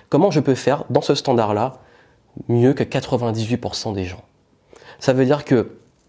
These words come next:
pour me différencier et pour vraiment passer au autre niveau, quitte à faire du perfectionnisme,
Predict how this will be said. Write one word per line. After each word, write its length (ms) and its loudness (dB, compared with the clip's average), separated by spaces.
pour 140 4
me 60 4
différencier 720 2
et 40 -2
pour 180 -4
vraiment 340 0
passer 300 -2
au 120 0
autre 140 -4
niveau, 300 2
quitte 160 -2
à 40 4
faire 200 0
du 80 2
perfectionnisme, 640 0